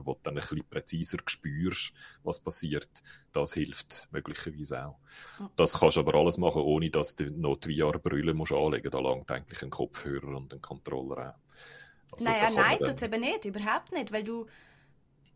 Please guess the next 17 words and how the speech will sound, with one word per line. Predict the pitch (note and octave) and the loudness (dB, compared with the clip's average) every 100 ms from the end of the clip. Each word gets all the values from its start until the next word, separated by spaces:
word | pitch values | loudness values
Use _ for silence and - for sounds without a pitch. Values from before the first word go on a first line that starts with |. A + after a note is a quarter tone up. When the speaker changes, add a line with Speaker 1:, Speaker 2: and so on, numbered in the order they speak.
| _ _ _ | _ _ _
Speaker 2:
ja, | G3+ A3 A3+ | -8 -6 -8
okay, | - B3 | -8 -6
mit | A#3+ - | -4 4
dem | G3+ | 10
Speaker 1:
Doch, | G#3+ | 10
Speaker 2:
Kopfhörer, | C4 | 10
Speaker 1:
doch, | A3+ | 8
der | G#2+ | 8
Speaker 2:
weißt | F#2 | 8
du, | |
Speaker 1:
Kopfhörer, | F#2+ - G#2+ F#2 F2 | 6 8 10 10 6
der | - D#2+ | 4 4
Kopfhörer, | D#2 F#2+ - G2 D2+ | 8 6 8 4 6
den | D#2+ | 2
Sony | - E2 D#2+ D2+ | 4 4 4 2
selber | D#2 E2 F2 E2 | 2 4 4 4
anbietet | D2+ E2+ E2 - D#2 | 4 4 0 -4 -10